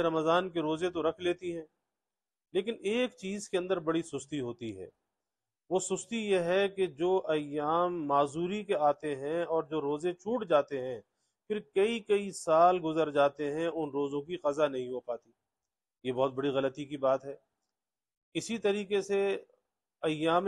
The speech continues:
معذوری کی حالت میں جب پاکی ہو جاتی ہے اس پاکی کے بعد بھی خواتین کے اندر یہ غفلت اور سستی ہوتی ہے۔ کئی کئی وقت کی نمازیں قضا ہو جاتی ہیں، لیکن طہارت اور غسل کر کے فوراً نماز شروع نہیں کرتی۔ تو یہ کیا چیز ہے؟ یہ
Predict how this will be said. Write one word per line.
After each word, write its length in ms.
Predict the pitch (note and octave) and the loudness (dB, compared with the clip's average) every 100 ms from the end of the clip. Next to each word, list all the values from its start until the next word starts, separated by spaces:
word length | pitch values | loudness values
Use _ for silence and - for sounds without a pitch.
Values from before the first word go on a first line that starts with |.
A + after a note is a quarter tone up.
| F#3+ | 2
معذوری 520 | D#3+ D3+ D3 E3+ F#3+ G#3+ | 4 2 2 -2 -2 -6
کی 200 | G3 F3 | -6 0
حالت 380 | D3 E3 E3 D#3+ | 2 4 2 -2
میں 180 | F3 | -4
جب 200 | F#3 F#3 | -2 -2
پاکی 340 | - D3+ D3+ A3+ | 2 2 0 -4
ہو 120 | F3 | 0
جاتی 400 | D#3+ D3 D3 B2+ | 4 4 2 -6
ہے 180 | B2+ A#2 - _ _ _ _ _ _ _ _ | -4 -4 -8 _ _ _ _ _ _ _ _
اس 200 | G3 - | -6 -2
پاکی 400 | - D#3+ E3 A#3 | 4 4 2 -4
کے 160 | G3 G3 | -2 -2
بعد 300 | C3+ C#3 F3+ | 2 4 4
بھی 200 | F3+ G3+ | 4 -4
خواتین 640 | F#3 E3 E3 E3 F#3+ G#3+ | 0 2 2 0 -6 -4
کے 80 | G#3 | -2
اندر 220 | F#3 F3+ F3 | -2 0 -2
یہ 160 | E3+ | 0
غفلت 400 | C#3+ C#3+ D#3 D#3+ | -2 -2 -2 -2
اور 100 | D#3 | -4
سستی 380 | - C#3+ - D#3+ | -8 -16 -10 -8
ہوتی 360 | C3+ B2+ B2+ B2+ | -8 -8 -6 -4
ہے۔ 160 | C#3 C3 _ _ _ - | -4 -6 _ _ _ -2
کئی 200 | E3 F#3 | 0 0
کئی 260 | F3 E3 | -2 -2
وقت 260 | C#3 E3 - | 0 -2 -2
کی 140 | D#3+ | -4
نمازیں 440 | C#3 C3 C3+ C#3+ E3 | 0 2 2 2 -2
قضا 300 | - C#3+ D#3+ | 0 2 2
ہو 180 | D3 C#3+ | 2 2
جاتی 420 | C3+ C3 C#3+ C#3 | 2 2 -6 -4
ہیں، 160 | D#3+ C#3+ _ _ _ C#3 | -4 -6 _ _ _ -8
لیکن 240 | D3+ D#3 - | -6 -6 2
طہارت 480 | C3 C3 D3 E3+ E3 | 4 6 4 4 2
اور 80 | |
غسل 340 | C#3+ C#3+ - E3 | -2 -2 -4 -2
کر 200 | D#3+ D#3 | -2 -2
کے 120 | F3 | -6
فوراً 360 | - D#3 F#3 F#3+ | 4 6 6 2
نماز 340 | D#3+ D3+ F3 - | 2 2 2 0
شروع 200 | F3+ E3 | -4 -2
نہیں 180 | D3+ | -4
کرتی۔ 320 | E3 D3 - D#3 _ _ _ _ _ _ _ _ _ E3 | -4 -6 -8 -20 _ _ _ _ _ _ _ _ _ -8
تو 40 | |
یہ 160 | E3+ F#3+ | -4 0
کیا 220 | E3+ G3 | 4 4
چیز 280 | G3 G3+ F#3 | 2 -6 0
ہے؟ 200 | G3 G#3 | 0 0
یہ 160 | F#3+ | 0